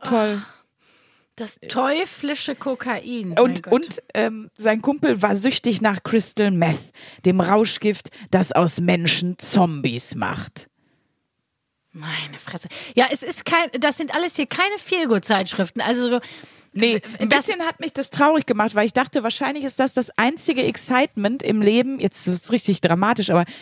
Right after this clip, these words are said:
Speaker 1: im Leben vieler älterer Menschen, weil die nicht mehr so viel erleben. Jetzt ist die Frage, warum, aber wenn du darauf zurückgreifen musst, das ist einfach traurig.
Speaker 2: Ja, das ist praktisch der True Crime für Grannies.
Speaker 1: Mhm.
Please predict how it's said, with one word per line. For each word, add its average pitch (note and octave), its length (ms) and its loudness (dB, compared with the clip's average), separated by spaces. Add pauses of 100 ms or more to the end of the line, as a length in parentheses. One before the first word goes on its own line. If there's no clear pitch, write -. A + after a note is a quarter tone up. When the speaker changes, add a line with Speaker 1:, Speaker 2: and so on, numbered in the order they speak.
(140)
Speaker 1:
im G3 180 -4
Leben B3 300 4
vieler B3+ 420 2 (720)
älterer A#3 380 4
Menschen, B3 440 -2
weil D#3+ 160 4
die G#3+ 120 -4
nicht F#3+ 220 -6
mehr A#3 140 2
so G#3+ 100 -2
viel A3 380 0 (220)
erleben. A3+ 480 4
Jetzt D#3+ 160 0
ist - 160 -6
die E3+ 60 -6
Frage, F#3 360 0
warum, F#3+ 400 4
aber E3+ 400 2 (360)
wenn G3 180 2
du G3+ 100 0
darauf C4+ 320 4
zurückgreifen D#3+ 760 -2
musst, D#3 220 -2
das F3 140 2
ist - 260 -6
einfach D#3+ 320 -2
traurig. A3+ 720 0 (120)
Speaker 2:
Ja, D4 120 -2
das B3 160 -4
ist - 140 -12
praktisch B3+ 360 -2
der A3 160 2
True D#4+ 340 -2
Crime C4+ 400 0
für C4 160 -2
Grannies. A3+ 600 -2 (640)
Speaker 1:
Mhm. F#3+ 340 4